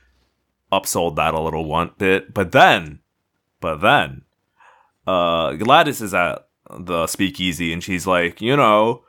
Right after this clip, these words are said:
I used to be something of a singer back in the day, apropos of nothing." She's like, "I would like to sing here tonight and be the headliner." And Veronica somehow convinces her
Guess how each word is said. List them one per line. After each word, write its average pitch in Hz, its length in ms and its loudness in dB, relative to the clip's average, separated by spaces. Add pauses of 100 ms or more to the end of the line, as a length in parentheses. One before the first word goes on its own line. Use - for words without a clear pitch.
(100)
I 175 120 4
used 175 180 2
to 123 60 -2
be 107 120 0
something 104 320 0
of 95 100 0
a 98 60 -2
singer 151 320 4
back 87 240 2
in 85 80 -8
the 85 100 -4
day, 80 420 -4 (100)
apropos 92 560 0
of 87 100 -8
nothing." 87 500 -4 (480)
She's 87 220 -12
like, 85 360 -2
"I 170 160 6
would 165 180 2
like 143 180 4
to 147 100 0
sing 120 300 -2
here 82 300 -4
tonight 80 560 -4 (280)
and 92 180 -8
be 117 140 2
the 127 140 2
headliner." 71 640 -8 (640)
And 107 220 -4
Veronica 185 680 4
somehow 151 640 2
convinces 104 680 -2
her 85 380 -2